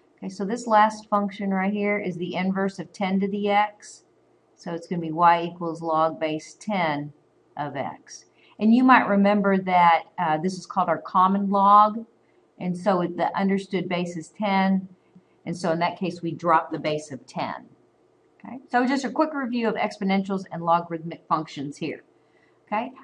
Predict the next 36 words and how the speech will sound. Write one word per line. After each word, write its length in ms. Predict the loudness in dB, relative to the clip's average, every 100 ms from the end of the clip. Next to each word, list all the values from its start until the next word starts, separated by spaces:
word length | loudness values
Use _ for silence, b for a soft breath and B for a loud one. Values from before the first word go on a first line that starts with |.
| 2
um, 240 | 4 4
we're 120 | 2
working 440 | 2 0 2 0 0
towards 500 | 0 2 2 0 -6
finding 400 | 2 4 4 2
derivatives 560 | 2 0 0 -4 -4
of 160 | -6 -4
these 320 | -4 -4 -8
two, 480 | -6 -2 0 0 -4 b b
but 100 | 0
eventually 540 | 0 0 -2 -2 -2 0
we'll 120 | 0
also 480 | 4 2 2 -2 -2
want 240 | 0 -2
to, 100 | -6
in 60 | -6
a 60 |
later 260 | -4 -4 -4
video, 600 | -4 -4 -4 -4 -4 -6 b b -6
uh, 120 | -4
we're 120 | -4
gonna 160 | -4 -2
wanna 200 | -2 -2
find 220 | -4 -4
derivatives 640 | -4 -4 -4 -4 -4 -8 -10
of, 280 | -4 -4 -4 -6
um, 200 | -10 -8 0
regular 520 | 0 2 0 0 -2
exponentials, 720 | -4 -8 -6 -4 -4 -8 -12
if 120 | -10
you 100 | -4
will, 220 | -2 -2
and 180 | -2 -4
regular 320 | -6 -4 -6 -2
log 340 | 2 2 -2
functions, 720 | -12 -14 -18 -20 -20 -20 -20